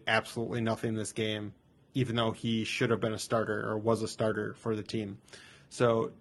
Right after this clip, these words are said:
just, you know, kind of a, that's the twenty twenty reminder of t-,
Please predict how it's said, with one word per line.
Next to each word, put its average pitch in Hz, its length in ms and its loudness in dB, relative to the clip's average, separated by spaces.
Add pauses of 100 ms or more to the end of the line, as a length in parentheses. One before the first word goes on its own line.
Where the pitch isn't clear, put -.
just, - 280 2
you 143 80 4
know, 127 140 6
kind 139 240 6
of 123 100 6
a, 113 220 6 (360)
that's 160 200 4
the 131 80 0
twenty 165 400 6
twenty 147 640 6
reminder 120 680 4 (640)
of 120 260 6
t-, - 180 -14